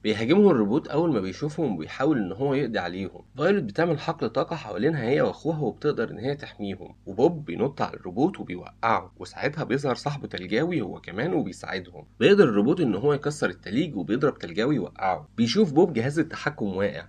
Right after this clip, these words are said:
بيرميه لفلاش واللي بيجري بسرعته الكبيرة جدًا علشان يلحقه. بيفضل الجهاز يضرب عليه بأشعة ليزر، ساعتها هيلين بتمسك غطا بلاعة وبترميه على مدفع الليزر ده تدمره. تلجاوي بياخد فلاش وجهاز التحكم وبيجري بسرعة على المية،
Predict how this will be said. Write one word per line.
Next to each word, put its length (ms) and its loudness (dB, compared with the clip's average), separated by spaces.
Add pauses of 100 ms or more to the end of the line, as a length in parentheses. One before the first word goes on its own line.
(120)
بيرميه 340 2
لفلاش 460 2
واللي 140 -6
بيجري 260 0
بسرعته 420 -6
الكبيرة 420 -2
جدًا 360 -2
علشان 320 -6
يلحقه. 500 -4 (140)
بيفضل 300 6
الجهاز 460 2
يضرب 300 2
عليه 180 0
بأشعة 460 -4
ليزر، 400 -6
ساعتها 480 -4
هيلين 280 0
بتمسك 400 -6
غطا 220 0
بلاعة 440 -4
وبترميه 500 -4
على 140 -2
مدفع 260 -4
الليزر 340 0
ده 120 -2
تدمره. 520 -4 (140)
تلجاوي 400 2
بياخد 300 0
فلاش 360 -2
وجهاز 300 -6
التحكم 540 -6
وبيجري 500 -2
بسرعة 320 0
على 180 -6
المية، 360 -4